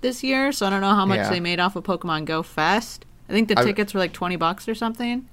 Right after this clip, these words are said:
Speaker 2: I know both, uh, me and my wife bought the, the Go Fest tickets, so we played in that. So.
Speaker 1: Oh, yeah. Wait, how much were the Go Fest tickets? You remember?
Speaker 2: I think fourteen or fifteen,
Speaker 1: Oh,
Speaker 2: I wanna
Speaker 1: really?
Speaker 2: say. Yeah.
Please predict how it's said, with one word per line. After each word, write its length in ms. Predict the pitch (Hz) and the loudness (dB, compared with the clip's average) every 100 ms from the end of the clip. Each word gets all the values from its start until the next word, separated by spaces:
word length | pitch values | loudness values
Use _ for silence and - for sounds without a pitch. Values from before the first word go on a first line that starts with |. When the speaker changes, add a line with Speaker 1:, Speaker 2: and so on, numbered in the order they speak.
| - | -4
Speaker 2:
I 100 | 123 | 0
know 200 | 135 135 | 2 2
both, 400 | 123 127 123 - | 2 2 0 -2
uh, 340 | 120 123 123 104 | -2 0 0 -2
me 180 | 123 135 | -4 -4
and 80 | 123 | -4
my 80 | |
wife 500 | 113 113 131 - - - | -2 0 -2 -6 -18 -20
bought 460 | 131 127 98 92 - - | -10 -2 0 0 -4 -14
the, 280 | 107 98 92 | -8 -6 -6
the 80 | 110 | -6
Go 180 | 98 95 | -4 -4
Fest 280 | 95 95 | -6 -10
tickets, 340 | - 87 95 - | -8 -6 -8 -6
so 100 | 104 | -8
we 140 | 98 | -6
played 280 | 147 - 98 | -6 -6 -6
in 80 | 98 | -6
that. 340 | 92 98 - | -6 -6 -8
So. 300 | - - - - | -12 -8 -8 -4
Speaker 1:
Oh, 140 | 214 247 | -2 0
yeah. 240 | 247 262 | 0 0
Wait, 140 | 214 226 | 2 2
how 120 | 240 | 4
much 220 | 254 254 | 2 0
were 100 | 262 | 0
the 80 | 240 | 0
Go 200 | 196 214 | 0 0
Fest 260 | 220 165 - | -2 -6 -6
tickets? 320 | 170 151 - | -6 -6 -8
You 80 | 180 | -8
remember? 380 | 170 175 226 240 - - | -6 -4 -4 -6 -8 -2
Speaker 2:
I 60 | |
think 260 | 190 262 294 - - - - - | 0 0 -4 -10 -20 -20 -20 -6
fourteen 640 | 165 208 - - 240 262 | -2 -2 -4 -8 -8 -2
or 80 | 208 | -4
fifteen, 640 | - 180 185 - 269 294 285 | -2 -4 -4 -8 -6 -4 2
Speaker 1:
Oh, 40 | |
Speaker 2:
I 100 | 269 | 2
wanna 140 | 185 | 2
Speaker 1:
really? 120 | 175 202 | 2 2
Speaker 2:
say. 280 | 285 277 220 - | 0 -2 -10 -10
Yeah. 320 | 185 175 110 | -2 0 0